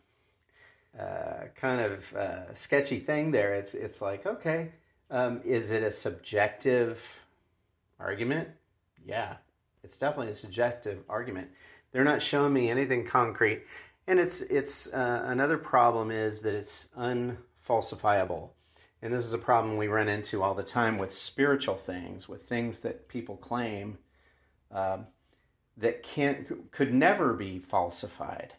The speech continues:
It could never be disproven to be true because they're totally subjective. It's like,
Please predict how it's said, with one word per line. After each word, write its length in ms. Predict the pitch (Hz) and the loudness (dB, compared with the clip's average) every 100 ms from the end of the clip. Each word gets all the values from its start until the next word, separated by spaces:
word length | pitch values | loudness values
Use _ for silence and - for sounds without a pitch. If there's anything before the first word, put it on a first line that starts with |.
| _ _ _ - | _ _ _ -8
It 60 | |
could 160 | 135 117 | -4 2
never 220 | 131 147 | 2 2
be 200 | 165 117 | 0 -2
disproven 720 | 98 117 120 - 139 143 113 | 0 0 0 -2 -2 0 -2
to 60 | 95 | -4
be 160 | 92 | -8
true 440 | 90 - 214 131 104 | -8 -2 2 2 2
because 480 | 107 - 123 113 104 | -2 -2 0 0 0
they're 400 | 113 113 110 - - _ - | 0 0 -2 -8 -20 _ -12
totally 460 | - 139 123 104 | -4 -2 -2 -4
subjective. 720 | 92 104 85 101 87 - 101 - | -6 -10 -8 -8 -8 -14 -20 -18
It's 220 | 95 92 | -18 -12
like, 260 | 104 98 - | -10 -10 -14